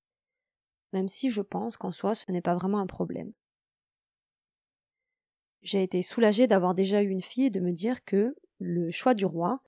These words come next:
faciliterait l'épanouissement d'une famille à quatre. Il n'y aurait pas cette question du petit dernier. Et puis le temps passant, Naël grandissant, je me suis surprise,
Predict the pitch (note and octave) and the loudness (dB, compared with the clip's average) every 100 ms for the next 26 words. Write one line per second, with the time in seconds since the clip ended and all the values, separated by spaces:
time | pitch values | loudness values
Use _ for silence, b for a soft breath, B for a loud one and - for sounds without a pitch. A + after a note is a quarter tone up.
0 | _ _ _ - G#3 - G3+ - A#3 A#3 | _ _ _ -4 -2 -2 -4 -2 0 0
1 | G3 F#3 F#3 - G#3 F#3+ E3+ F3+ F#3+ - | 0 -2 -2 -4 -4 -4 -6 -4 -4 -4
2 | - D#3+ - - _ _ _ _ _ _ | -6 -10 -10 -20 _ _ _ _ _ _
3 | _ _ _ _ _ _ _ - G3 F#3+ | _ _ _ _ _ _ _ -2 0 2
4 | F3+ F3+ - G3+ B3 F#3+ - F#3 - - | 2 -2 0 -2 0 -4 -2 -6 -6 -4
5 | A#3 F#3 E3 _ - G3+ G3 F3+ E3+ E3+ | -4 -4 -8 _ -6 -4 -2 -2 -2 -8
6 | F3 _ _ _ _ _ _ _ _ _ | -12 _ _ _ _ _ _ _ _ _
7 | _ _ _ _ _ _ _ _ _ _ | _ _ _ _ _ _ _ _ _ _
8 | _ G#3+ - C4+ B3+ G#3 B3 B3 F#3+ - | _ -10 -4 0 2 2 0 0 -2 -2
9 | F3+ A#3 D#4 _ G3 G3 G3 F#3 G3 F#3+ | -6 -8 -10 _ 0 2 2 0 0 0
10 | G3 - F#3+ A3 - _ _ _ - G#3 | -4 -4 -6 -6 -10 _ _ _ -10 0
11 | A#3 B3 - E4+ B3 - - G3 A#3 C#4 | 2 2 0 0 -2 -4 -4 -2 -2 -8